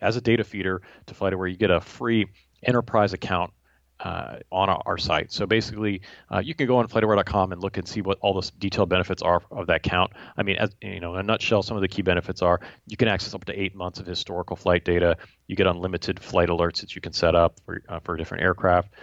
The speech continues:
Um, you also get registration numbers for call sign flights. Um, a lot of different stuff. Just depends on what you're interested in. Um, those, this is basically the type of account that we sell to, um, business type aviation users for ninety dollars a month, and you get it for free as a data feeder. You just have to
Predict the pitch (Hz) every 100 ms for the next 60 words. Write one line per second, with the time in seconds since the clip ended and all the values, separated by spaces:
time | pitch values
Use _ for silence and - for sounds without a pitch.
0 | - - 92 85 92 98 101 92 92 95
1 | - 92 - 87 85 85 - 90 85 -
2 | - _ - 92 90 90 82 - 87 82
3 | - - - - - 82 82 82 - 165
4 | 143 131 113 - 107 - - 107 107 110
5 | 98 104 - 98 107 - 98 95 92 -
6 | - - - 92 87 101 143 151 151 123
7 | 123 - 113 101 95 107 95 92 104 92
8 | 90 92 - 98 92 87 - 90 87 85
9 | 82 78 85 _ _ _ _ _ 120 104
10 | 101 - 95 87 87 90 87 - 85 85
11 | 82 78 95 87 82 82 82 80 82 80
12 | - 87 82 82 82 - - 92 82 82
13 | - - - 82 82 82 80 - 85 80
14 | - 92 90 - 90 - 85